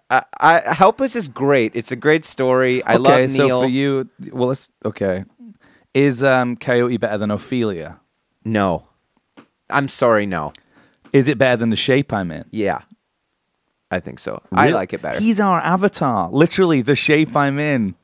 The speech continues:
Speaker 1: Richard's great. He, he, he's just kinda like, he's hard to watch in that movie. I feel <laughs> for him. He's
Speaker 2: So
Speaker 1: so
Speaker 2: you're gonna say,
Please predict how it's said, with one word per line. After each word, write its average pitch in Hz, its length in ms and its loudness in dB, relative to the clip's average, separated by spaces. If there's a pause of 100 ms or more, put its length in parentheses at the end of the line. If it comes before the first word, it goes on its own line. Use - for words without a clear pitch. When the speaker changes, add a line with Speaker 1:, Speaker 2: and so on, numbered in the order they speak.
Speaker 1:
Richard's 214 640 -2 (120)
great. 123 640 0 (160)
He, 151 140 0
he, 151 240 -6
he's 196 260 -4
just - 220 -2
kinda 214 240 -2
like, 190 220 0
he's 123 180 -12
hard 175 300 0
to 185 100 4
watch 123 400 -2
in 123 80 -2
that 92 180 -2
movie. 104 580 -4 (180)
I 113 120 0
feel 143 280 2
<laughs> - 20 -2
for - 160 -12
him. - 40 -10 (340)
He's 170 220 0
Speaker 2:
So 156 160 6
Speaker 1:
so 151 60 2
Speaker 2:
you're 170 80 4
gonna 170 220 0
say, 139 380 -2